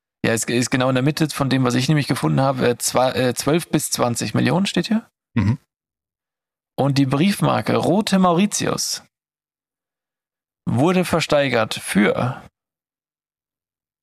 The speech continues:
Speaker 2: Vier Komma acht.
Speaker 1: acht Millionen.
Speaker 2: Ah. <laughs> Yes.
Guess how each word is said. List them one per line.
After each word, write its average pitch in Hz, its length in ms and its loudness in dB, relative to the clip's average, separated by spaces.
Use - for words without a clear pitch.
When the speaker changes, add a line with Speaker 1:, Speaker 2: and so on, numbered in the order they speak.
Speaker 2:
Vier 127 240 0
Komma 113 200 0
acht. 107 120 -2
Speaker 1:
acht - 100 -2
Millionen. 107 400 0
Speaker 2:
Ah. 95 360 -4
<laughs> 180 240 0
Yes. - 120 -2